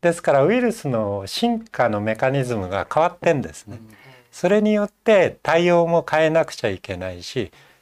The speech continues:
Speaker 1: だから、二類だ、五類だとか言ってんのが、変わってる相手に同じものを当てはめてるから、すっかり時代遅れになってしまってる。それで、今の日本で驚くべきことにですね、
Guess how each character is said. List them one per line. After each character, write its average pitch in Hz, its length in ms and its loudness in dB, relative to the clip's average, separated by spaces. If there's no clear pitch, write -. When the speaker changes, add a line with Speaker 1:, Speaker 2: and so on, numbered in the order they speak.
Speaker 1:
だ 196 100 2
か 185 100 2
ら、 156 120 4
二 143 180 2
類 214 200 2
だ、 220 140 2
五 175 160 2
類 180 180 2
だ 185 120 2
と 170 120 -4
か - 100 -6
言 101 60 -2
っ - 20 -12
て - 240 -6
ん 101 80 -6
の 107 120 -6
が、 120 300 0
変 175 100 2
わ 202 100 4
っ 214 100 -4
て - 160 -2
る 196 80 4
相 185 220 4
手 185 200 0
に 127 260 -2
同 202 280 2
じ 190 120 0
も 190 120 2
の 190 120 4
を 143 80 4
当 117 80 2
て - 100 -4
は 120 140 0
め 104 120 -4
て 98 140 -10
る 98 80 -10
か 120 160 -2
ら、 135 240 0
す - 180 -16
っ - 40 -18
か 220 100 2
り 175 140 0
時 113 180 -2
代 131 220 2
遅 120 220 -6
れ 90 100 -6
に 82 120 -16
な 80 80 -20
っ 80 40 -18
て - 220 -20
し - 140 -20
ま 85 80 -20
っ - 20 -20
て - 60 -20
る。 85 160 -20
そ - 140 -2
れ 170 40 2
で、 180 120 2
今 226 240 0
の 156 180 0
日 131 140 0
本 151 240 -2
で 131 60 -2
驚 123 420 0
く 214 160 -6
べ 202 160 -2
き - 80 -20
こ - 180 -6
と 117 160 -4
に 107 160 -6
で 87 140 -12
す - 120 -20
ね、 98 300 -10